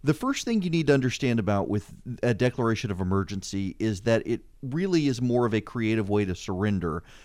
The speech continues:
so that the president can blame judges. In fact, uh, people on Capitol Hill and in the White House are saying this as much, that if the president reopens the government and declares an emergency to fund the border wall, what's actually happening is the president and his team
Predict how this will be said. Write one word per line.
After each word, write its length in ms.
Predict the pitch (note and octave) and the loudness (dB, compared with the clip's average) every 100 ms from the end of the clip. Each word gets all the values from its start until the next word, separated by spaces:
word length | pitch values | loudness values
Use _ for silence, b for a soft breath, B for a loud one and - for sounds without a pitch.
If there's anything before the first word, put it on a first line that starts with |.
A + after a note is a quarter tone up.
| B | B
so 160 | - C#3 | -2 2
that 180 | A#2+ G2+ | 2 0
the 60 | |
president 480 | - C#3 A#2+ A2+ G#2+ | 0 2 2 0 0
can 100 | A#2 | 0
blame 220 | G2+ G#2 | 2 2
judges. 340 | F#2 G2 G2 F#2 | 2 0 -2 -4
In 80 | |
fact, 300 | G#2 B2+ A#2+ | 2 2 2
uh, 360 | - B2+ B2+ B2+ | 2 2 4 2
people 280 | A#2 D#3+ D3+ | 2 0 2
on 100 | B2 | 2
Capitol 340 | C#3 B2+ A#2 | 4 2 2
Hill 260 | A2+ C#3 C#3+ | 4 4 4
and 160 | A#2+ C3 | 2 2
in 60 | |
the 60 | A#2 | 2
White 200 | A#2+ A#2+ | 2 2
House 240 | G2+ G2+ | 0 0
are 60 | G#2+ | -6
saying 400 | - B2+ B2 A2 | -2 -2 -2 -2
this 200 | F#2 - | -4 -6
as 140 | F#2 | -6
much, 360 | B2+ A#2 - - B B B | -2 -2 -4 -12 B B B
that 280 | G#2+ A#2+ A#2+ - | 2 4 4 2
if 180 | C3 - | -2 0
the 80 | |
president 540 | A2 - C3 B2 C3 A#2+ | -4 2 2 4 0 0
reopens 500 | B2 A#2+ A2 G#2+ F#2+ | 2 2 2 -2 -2
the 80 | G#2+ | 2
government 460 | D3+ D#3 D#3 C#3 | 4 4 2 4
and 140 | B2+ G#2+ | 2 2
declares 400 | - C3 A#2+ A2 | 0 2 2 0
an 60 | |
emergency 760 | G2+ G#2+ G#2+ A#2 - A#2 A2+ G#2+ b b - | 0 0 0 -6 -6 -4 -4 -6 b b -6
to 240 | - A2 | 0 0
fund 340 | G2 C3+ B2 A2 | 2 2 2 2
the 40 | |
border 340 | G2 E3+ F3+ C3+ | 2 2 2 2
wall, 380 | G#2+ G#2 G#2+ | 2 4 2
what's 200 | A2 A2+ | 2 2
actually 380 | C3+ C3 - A#2 | 2 0 0 0
happening 540 | A#2+ D#3 D#3+ C3+ A#2+ A2+ | 2 2 0 -2 0 0
is 220 | A2 - | 0 -2
the 100 | - | -10
president 520 | - C3 B2 B2+ A#2+ | 0 0 2 0 0
and 140 | A2+ | 0
his 160 | G#2+ A2 | -2 -6
team 380 | - A#2 A2 | -4 0 0